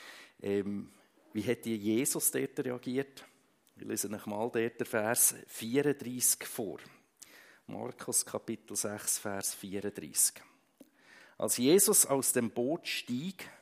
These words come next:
und die vielen Menschen sah, hatte er Mitleid mit ihnen. Sie waren wie Schafe, die keinen Hirten haben. Deshalb nahm er sich viel Zeit, ihnen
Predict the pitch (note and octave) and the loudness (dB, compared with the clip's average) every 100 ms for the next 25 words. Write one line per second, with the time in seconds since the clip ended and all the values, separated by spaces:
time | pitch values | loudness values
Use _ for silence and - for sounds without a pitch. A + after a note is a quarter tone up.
0 | _ _ _ - A#2 - A#2+ - C3 D3 | _ _ _ -6 -4 -4 -6 -4 -2 0
1 | D3 A#2 A2+ C3 - A2+ - G2+ G2+ C3+ | 2 2 2 0 -2 0 2 2 2 0
2 | - - _ - - - _ _ _ - | -2 -18 _ -20 -20 -20 _ _ _ -8
3 | F#2 - A2 - G2+ F#2 G2+ G#2 C3+ - | -8 -4 -4 0 -2 -2 -2 -2 -2 -4
4 | A#2 G#2 G2 - - G2+ G2 G#2 F#2 F2 | -6 -6 -10 -14 -12 -12 -10 -10 -10 -10
5 | C2+ - _ _ _ _ _ _ _ _ | -14 -20 _ _ _ _ _ _ _ _
6 | - - A2+ A2 A#2+ F3 D#3 C3+ G#2+ G2 | -4 -2 4 6 6 4 2 2 0 -2
7 | F#2+ B2+ - D#3 C#3+ - - - _ - | 0 -2 0 -4 -4 -12 -20 -20 _ -10
8 | G#2 - A2 A#2+ D3 C3+ A2 C3 - - | -8 0 4 4 4 2 2 2 0 -6
9 | G#2+ G2 E2 D2+ D2+ _ _ _ _ _ | -4 -4 -4 -10 -16 _ _ _ _ _
10 | - - - _ _ B2 C#3+ - C3+ C#3+ | -20 -20 -20 _ _ 4 4 4 2 2
11 | - - - G#2 G#2 G#2 - G2+ - - | -2 -16 -12 -6 -2 -2 -2 -4 -6 -10
12 | - D3+ G#3 G#3+ - A2+ C3 - - - | -6 -2 -2 0 0 0 -2 -6 -12 -14
13 | _ _ B2 C#3+ E3 E3 | _ _ -2 0 -2 -4